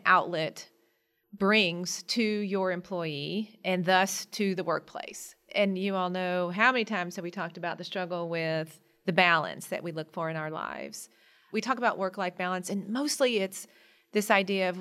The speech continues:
how can I raise children and be a professional? It's so much broader than that, depending on where you are in your life. It might be children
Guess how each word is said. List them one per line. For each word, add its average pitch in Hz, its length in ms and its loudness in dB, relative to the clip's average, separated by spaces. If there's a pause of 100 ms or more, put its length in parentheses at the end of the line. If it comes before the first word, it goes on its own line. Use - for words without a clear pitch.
(100)
how 240 220 4
can 247 160 0
I 220 60 2
raise 208 240 0
children 185 460 -2
and 175 260 -4
be 180 120 -2
a 175 40 0
professional? 170 560 -10 (1040)
It's - 160 4
so 269 140 4
much 269 320 -2
broader 196 380 2
than 269 180 -6
that, 302 380 -6 (460)
depending 226 380 2
on 202 140 4
where 202 120 0
you 202 200 0
are 180 180 2
in 180 120 -2
your 190 120 -4
life. - 500 -2 (300)
It - 200 2
might 214 340 4
be 202 480 -2
children 240 760 2